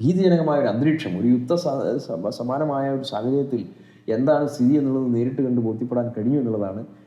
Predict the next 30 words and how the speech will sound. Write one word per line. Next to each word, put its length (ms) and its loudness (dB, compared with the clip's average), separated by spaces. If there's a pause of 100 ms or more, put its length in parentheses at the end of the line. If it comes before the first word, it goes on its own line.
(160)
ഇതിൽ 360 0
ഏറ്റവും, 720 -4
ഏഹ്, 200 -6
വലിയതായിട്ടുള്ള 600 -4
ഒരു 100 -8
കാര്യമായി 340 -6
എനിക്ക് 160 -8
തോന്നുന്നത്. 300 -10
അത് 100 2
ഒരു 300 2 (240)
അനുഭവമാണ്. 600 0
ഇത് 200 0
മറ്റു 220 -4
സ്ഥലങ്ങളിലേക്ക് 680 0 (360)
വരാതിരിക്കട്ടെ. 600 0
അങ്ങനെ 400 -2
വരാ-, 440 -2
വന്നാലുണ്ടാകുന്ന 680 0
ഭവിഷ്യത്തുകൾ 680 -2
അത് 480 -2
സ്വയം 300 -4
മനസ്സിലാക്കുക 560 -2
എന്നുള്ളതാണ് 400 -2
ഏതൊരു 500 0
ആളെയും 240 -2
സംബന്ധിച്ചിടത്തോളം 680 -6
ഭൂഷണമായിട്ടുള്ള, 480 -6
ഭരണാധികാരികളെ 680 6
സംബന്ധിച്ച് 380 -4
പ്രത്യേകമായിട്ടുള്ളത്. 680 -4